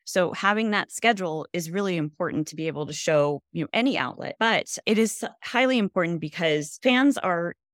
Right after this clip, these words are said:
consuming content like crazy. There is no, I haven't heard of somebody overdoing it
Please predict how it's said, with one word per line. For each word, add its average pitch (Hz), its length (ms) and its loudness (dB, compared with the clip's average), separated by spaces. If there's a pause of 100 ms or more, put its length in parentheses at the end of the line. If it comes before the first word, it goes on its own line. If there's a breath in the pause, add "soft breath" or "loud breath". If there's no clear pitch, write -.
consuming 208 640 0
content 175 340 -2
like 165 200 -2
crazy. 151 540 -2
There 185 200 2
is 190 200 -2
no, 202 640 0
I 196 60 0
haven't 233 300 0
heard 208 240 4
of 165 100 -4
somebody 156 480 -2 (600)
overdoing 180 600 2
it - 100 -4